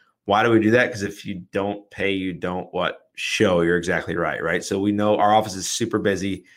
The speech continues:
<clears throat> We do have appointments available this week, thankfully, uh, but we wanna make sure that people are committed to their health and committed to the appointment. So this is the catch, is pick up the phone and call. When you call, I will answer the phone.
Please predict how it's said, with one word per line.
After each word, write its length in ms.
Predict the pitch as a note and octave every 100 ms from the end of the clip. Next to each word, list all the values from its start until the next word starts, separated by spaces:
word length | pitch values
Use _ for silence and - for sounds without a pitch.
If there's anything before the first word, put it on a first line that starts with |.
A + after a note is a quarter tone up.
| _ _ _ _ _
<clears throat> 200 | G#2+ A2+
We 80 | A2
do 140 | G#2
have 140 | A2+ A2
appointments 420 | G#2 G#2+ G#2 G2+
available 440 | F2+ G#2 G2+ G2
this 240 | G2 F#2+ -
week, 280 | G#2 G#2 -
thankfully, 600 | G#2 G2 - G2+ G2 G2 _ _ _ _
uh, 140 | F#2+ F#2
but 200 | F#2 G2+
we 80 |
wanna 260 | A2 A2 A2+
make 200 | A2 G#2+
sure 200 | - G#2
that 300 | F#2+ F#2+ -
people 240 | G#2 G2+ G#2
are 60 |
committed 460 | G#2 - G2 G2+ G2
to 60 |
their 160 | G2+ F#2+
health 340 | F#2+ A2 B2+ -
and 120 | F#2
committed 320 | - F#2+ F#2+
to 60 | F2+
the 120 | F2
appointment. 480 | E2+ F#2+ F#2+ F#2+ F#2+ _ _ _ _ _
So 200 | - G#2
this 100 | G#2+
is 60 |
the 80 | A#2+
catch, 300 | A#2+ A2 A2
is 60 | G#2
pick 160 | A2
up 80 | A#2
the 80 | A2
phone 200 | G#2+ G#2+
and 100 | A2
call. 260 | - G2+ G#2
When 100 | G#2
you 100 | G2+
call, 260 | - G#2
I 40 | G#2
will 160 | G2+
answer 300 | E2+ G#2 G#2
the 100 | G2
phone. 460 | F#2 G2 G2+ G#2